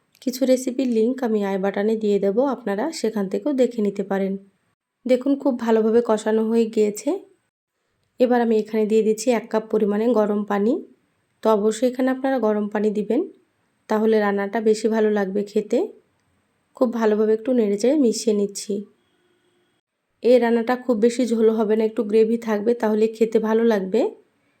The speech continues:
এবার আমি ঢাকা দিয়ে পাঁচ থেকে ছয় মিনিট মতো রান্না করে নেব। মাঝে ঢাকাটা খুলে নিলাম। এবার একটু নেড়েচেড়ে নিতে হবে।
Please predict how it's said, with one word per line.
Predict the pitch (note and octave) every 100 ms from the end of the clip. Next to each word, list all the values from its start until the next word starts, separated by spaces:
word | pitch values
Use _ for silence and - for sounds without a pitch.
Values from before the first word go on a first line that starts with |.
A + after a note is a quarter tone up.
| _
এবার | G#3 G#3+ G#3+
আমি | A3 G#3+
ঢাকা | G3 G#3 G#3+
দিয়ে | G#3+ C#4 C#4
পাঁচ | G#3 G3+
থেকে | A3 A#3+
ছয় | A#3+ A3 G#3
মিনিট | G#3 G#3 G#3+
মতো | G#3 D4
রান্না | C#4+ G#3+ G3
করে | G3 G3+
নেব। | G3 F#3+ G3 G3+ G3+ _ _ _ _ _ _ _ _ _ _
মাঝে | A3+ A3 G#3+ B3
ঢাকাটা | A#3 A3 A3 A3+
খুলে | A3+ A#3+ A#3
নিলাম। | G#3+ G#3 A3
এবার | - A3 A3
একটু | G#3+ A#3+
নেড়েচেড়ে | A3 G#3 G#3 A3+
নিতে | A3 G#3 G#3
হবে। | G3+ G3